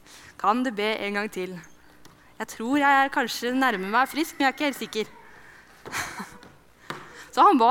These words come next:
igjen, han. Enkelt og greit, i Jesu navn, så ber jeg om at du må fjerne all sykdom. Ikke noe dikkedarer. Men etter den dagen, så har jeg kunnet gjort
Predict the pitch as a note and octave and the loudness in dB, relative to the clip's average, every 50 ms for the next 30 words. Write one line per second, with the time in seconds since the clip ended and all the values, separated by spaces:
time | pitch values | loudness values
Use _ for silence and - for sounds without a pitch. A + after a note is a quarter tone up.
0 | D4+ E4 - C4+ D#4 D#4+ C#4+ F3 E3+ - - - - - _ _ _ - _ _ | 6 6 6 4 4 4 4 2 0 -2 -8 -20 -20 -20 _ _ _ -20 _ _
1 | - A3+ D#4+ G4+ - - F4+ E4+ D#4+ A#3+ G3+ G3+ A3 B3 A#3+ - A3+ G#3+ A3+ C#4 | 0 2 2 2 0 -4 -8 -6 -4 0 2 2 2 2 0 -4 -4 -4 -2 0
2 | E4 F#4+ F#4+ - G#4 F4+ D#4 D4+ E4+ F#4 F#4+ F#4+ E4+ - C#4+ A3 G3+ G#3 G#3+ B3 | 0 0 -2 -2 0 2 4 4 4 2 0 -6 -10 -10 -10 -6 -2 -2 0 0
3 | C4 B3+ B3+ B3+ A#3+ - G#3+ G#3+ G#3+ G#3+ G#3+ G#3+ G#3+ G#3+ - - - - - - | -2 -2 -4 -6 -8 -10 -10 -6 -2 0 0 0 0 -2 -6 -18 -20 -20 -20 -20
4 | - - - - - C4+ C4+ B3+ G#3+ G#3 A3+ G#3+ F#3+ F#3+ F#3 - - G#3 - - | -20 -20 -18 -8 -2 2 2 2 2 2 2 0 0 -2 -4 -8 -10 -10 -10 -12
5 | - - - - - - - _ _ _ _ _ - - - _ _ _ _ - | -18 -18 -18 -18 -20 -20 -20 _ _ _ _ _ -20 -20 -20 _ _ _ _ -20
6 | - - - - - - - - - _ _ _ - - - - C4+ - - G3+ | -20 -20 -20 -20 -20 -20 -20 -20 -20 _ _ _ -20 -16 -8 -8 -8 -8 -8 -8
7 | G3 G#3 G3+ A#3+ A#3 C4 B3 G3+ F3+ D#3+ C#3 - E3+ G3 - - - - - _ | -8 -6 -6 -6 -6 -6 -2 0 0 0 -2 -4 -12 -16 -18 -20 -20 -20 -20 _
8 | _ _ _ _ - - - - _ _ _ _ _ - - - - - - - | _ _ _ _ -20 -20 -20 -20 _ _ _ _ _ -20 -20 -20 -20 -20 -20 -20
9 | - - - G#3+ - - - D4+ - - - - C4+ A#3 A#3+ B3 C4+ B3+ A3+ G3+ | -14 -8 -8 -8 -8 -8 -10 -12 -12 -14 -10 -10 -8 -6 -4 -2 -2 -2 -2 -4
10 | G3 G3+ C#4+ E4 - - - - - A4+ A4+ - - - - - - - - - | -6 -4 -4 -6 -6 -6 -12 -12 -12 -12 -12 -14 -16 -18 -20 -20 -20 -20 -20 -20
11 | - - - - - - - C#4+ B3+ C4 A3+ A3+ A#3+ - - C#4+ C#4 C4+ C#4 D#4+ | -20 -20 -20 -18 -8 -2 -2 0 2 2 0 0 -2 -2 -2 0 2 2 2 2
12 | D#4+ - | 0 -2